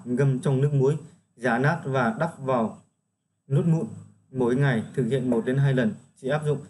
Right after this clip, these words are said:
cách này khi nốt mụn chưa có mủ. Thứ mười hai là chữa viêm đại tràng. Lấy hai mươi mốt cái lá bỏng, rửa sạch, khử khuẩn. Chia số lá bỏng đã chuẩn bị làm ba lần ăn trong ngày, mỗi lần ăn bảy lá. Sử dụng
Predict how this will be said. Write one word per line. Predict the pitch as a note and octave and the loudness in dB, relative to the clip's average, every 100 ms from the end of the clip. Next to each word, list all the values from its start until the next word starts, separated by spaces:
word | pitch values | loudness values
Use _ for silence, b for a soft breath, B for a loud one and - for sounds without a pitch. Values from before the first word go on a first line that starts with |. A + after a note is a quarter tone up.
| _ | _
cách | E3 | -4
này | D#3 C#3+ A2 - - | -2 0 -2 -6 -6
khi | C#3+ | -2
nốt | C3 D#3+ | -2 0
mụn | D3 C#3 - - | -2 -4 -8 -12
chưa | - C#3 | -2 0
có | D3 | 0
mủ. | C#3+ G2+ G2 - _ _ _ _ _ _ _ _ _ _ _ _ _ _ _ _ _ _ _ _ | 0 -2 -4 -12 _ _ _ _ _ _ _ _ _ _ _ _ _ _ _ _ _ _ _ _
Thứ | E3 | 0
mười | E3 | 2
hai | C#3 C#3+ | 2 2
là | C#3+ B2 - | 0 -2 -2
chữa | B2 | -2
viêm | A2+ C#3 | 0 0
đại | C3 A2+ | 0 -2
tràng. | C3+ A2 - - _ _ _ _ | -2 -2 -4 -14 _ _ _ _
Lấy | C3 C#3 | 0 0
hai | D#3+ D#3 D#3 | 0 0 0
mươi | D3 | 0
mốt | E3+ - - _ _ _ - | 0 -2 -14 _ _ _ -6
cái | C3+ D3 | -2 0
lá | C#3+ D#3 | 0 0
bỏng, | A2+ G#2+ A2 - _ | 0 0 -2 -6 _
rửa | A#2+ B2 | -2 -2
sạch, | C#3 C#3+ - - _ | 0 -4 -4 -14 _
khử | - C3 | -2 -2
khuẩn. | - A2+ A2 - _ _ _ _ _ | 0 0 0 -4 _ _ _ _ _
Chia | E3 D#3 | -2 0
số | C#3+ E3 | 0 0
lá | E3+ | 0
bỏng | D3+ A#2 B2+ | 0 -2 -2
đã | A#2+ A2+ | -2 -2
chuẩn | A2+ C3 | -2 0
bị | C#3+ C3 - | 0 -2 -8
làm | B2 B2+ A2+ A2+ | -4 -2 0 0
ba | C3 | 2
lần | C#3 B2 A2 | 2 0 -2
ăn | C3 C3+ | -2 -2
trong | C#3+ | 0
ngày, | C3+ A#2 G2+ | 0 0 -4
mỗi | A2+ A2+ | -2 -2
lần | B2+ A#2+ | 0 -2
ăn | A2 B2 B2 | -2 -4 -2
bảy | G#2 | -2
lá. | A2 A#2+ C#3+ - _ _ _ | 0 -2 -4 -8 _ _ _
Sử | C3+ | -2
dụng | D3+ C#3 | -2 -4